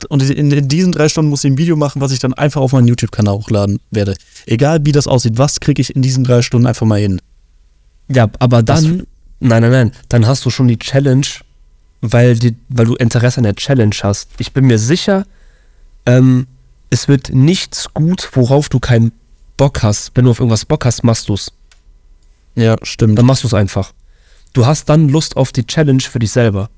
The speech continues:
Speaker 2: Weil dieses, ich mache in drei Stunden ein Video und lad's auf Dings hoch, ist nur das Mittel zum Zweck.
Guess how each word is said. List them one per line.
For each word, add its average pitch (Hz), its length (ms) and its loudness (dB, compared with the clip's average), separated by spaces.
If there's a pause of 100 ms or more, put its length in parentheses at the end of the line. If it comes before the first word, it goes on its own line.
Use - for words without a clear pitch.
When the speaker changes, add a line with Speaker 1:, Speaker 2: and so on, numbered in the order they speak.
(600)
Speaker 2:
Weil 120 240 4
dieses, 123 440 0
ich 135 140 -4
mache 139 200 2
in 117 60 0
drei 127 200 2
Stunden 131 360 2
ein 113 60 0
Video 135 200 2
und 117 80 4
lad's 113 200 2
auf - 300 -6
Dings 139 340 -2
hoch, 135 140 0
ist - 240 -6
nur 143 140 2
das 131 180 0
Mittel 127 220 0
zum 107 180 -2
Zweck. - 400 -2